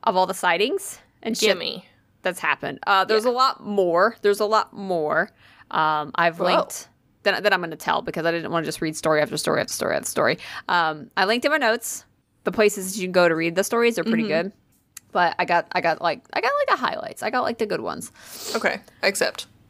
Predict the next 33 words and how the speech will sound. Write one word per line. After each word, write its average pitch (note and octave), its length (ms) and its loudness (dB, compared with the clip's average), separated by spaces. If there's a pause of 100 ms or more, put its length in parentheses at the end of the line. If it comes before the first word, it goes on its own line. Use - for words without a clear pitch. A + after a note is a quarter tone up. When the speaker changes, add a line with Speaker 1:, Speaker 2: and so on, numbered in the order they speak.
(140)
Speaker 1:
So A#3 720 0
we C4+ 380 -4
can't C#4+ 680 -2
have G#3 400 0
a F3 40 -2
cryptid D3+ 680 0
unless E3 280 2
it's, C#3 160 -6
like, - 140 -8
seen, D#3+ 760 -2
right? D3+ 320 0
Like, - 140 -2
that's E3+ 220 0
the E3+ 80 0
wh- - 120 -10
Speaker 2:
For A3 100 0
sure. E3+ 160 0
Speaker 1:
like, - 80 -2
that's D3+ 220 -2
the D3 100 -2
Speaker 2:
Yeah. G3+ 80 2
Speaker 1:
whole D#3 220 2
thing. D3 260 -4
Like, C#3+ 200 -2
we F3 60 0
see G3+ 380 0
it, D3+ 200 2
but, C#3 120 2
like, D3+ 220 2
everybody D#3+ 440 0
who D#3 100 -8
takes D#3 340 -4
a D#3 80 -4